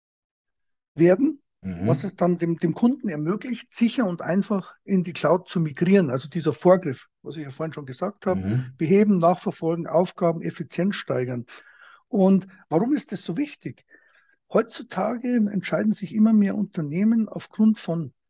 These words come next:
Speaker 1: Lieferengpässen von Hardware, wegen zum Beispiel Chipmangel, you name it, und, und weil sie wegen der weltweiten Krisen eben auf hochskalierbare Betriebskostenmodelle und weg von Capex-Modellen gehen wollen, in die Cloud wechseln und sukzessive ihren eigenen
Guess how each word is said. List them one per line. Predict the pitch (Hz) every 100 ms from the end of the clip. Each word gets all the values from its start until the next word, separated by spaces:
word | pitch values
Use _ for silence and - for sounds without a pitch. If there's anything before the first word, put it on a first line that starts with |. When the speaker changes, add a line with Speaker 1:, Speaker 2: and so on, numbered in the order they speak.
| _
Speaker 1:
Lieferengpässen | - 208 - 185 185 - 143 - -
von | 139 117
Hardware, | 127 - 277 -
wegen | 175 165
zum | -
Beispiel | 143 143 - 143
Chipmangel, | - - 220 220 220 190
you |
name | 165 175 220
it, | 240 - _ _ _ - _ _ _
und, | 208 196
und | 196 170
weil | 156 175
sie | 170
wegen | 190 180
der | 151
weltweiten | 147 196 185 170 -
Krisen | 135 - 262 233 180
eben | 165 160 147
auf | 147 - - _ -
hochskalierbare | 208 - - 160 190 185 175 170 156 131
Betriebskostenmodelle | - 226 - - 214 190 - 185 151 156 156 160
und | 139
weg | 143 185
von | - 160
Capex-Modellen | - - 269 185 - 160 - 151 135
gehen | - 160 175
wollen, | 180 208 - _ _ _ -
in | 170
die |
Cloud | 147 - 180
wechseln | 240 - - 247 240 - - - - - _
und | 214 190 -
sukzessive | - 226 208 220 - 208 214 214
ihren | 196 208 175 175
eigenen | - 170 202 202 190